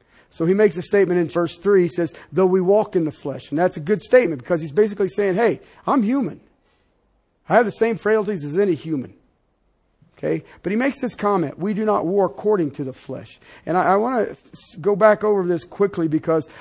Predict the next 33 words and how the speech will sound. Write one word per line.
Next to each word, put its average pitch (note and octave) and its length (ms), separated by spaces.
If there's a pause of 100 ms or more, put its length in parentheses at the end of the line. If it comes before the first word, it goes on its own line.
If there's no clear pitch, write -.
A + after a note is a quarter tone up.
(140)
I B3 240
watch A3 440
the E3+ 120
church - 520
today, E3 640 (460)
for G3 180
the F#3+ 100
most G3+ 360
part, - 380 (1080)
okay? D3+ 340 (600)
They G3 240
are A3+ 140
in A3+ 120
spiritual A3 500
war. G3+ 260
I, D#3 100
I, D3 360 (300)
<laughs> - 640
this D3 140
came G#3 280
up G#3 200
as D#3 120
a D#3 40
topic G3 500
this C#3 220
week, C3 380 (480)
uh, C3+ 220
amongst C#3+ 440
a D3+ 60
bunch D#3 240
of C3 100
pastors, D3+ 600
and B2 160